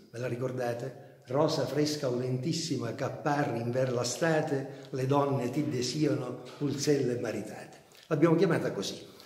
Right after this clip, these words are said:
E c'è un doppio senso. Intanto chi l'ha scritta questa poesia? L'ha scritta Ciullo Dalcomo.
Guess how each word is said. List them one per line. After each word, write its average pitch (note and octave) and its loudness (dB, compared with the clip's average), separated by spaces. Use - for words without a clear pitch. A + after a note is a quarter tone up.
E E3+ 4
c'è A3 8
un F#3 10
doppio E3+ 6
senso. G2+ 0
Intanto D#3 2
chi D3 6
l'ha C#3+ 6
scritta G2+ -2
questa - -12
poesia? F#2+ -6
L'ha C#3+ 0
scritta D#3 0
Ciullo B2+ 2
Dalcomo. - -8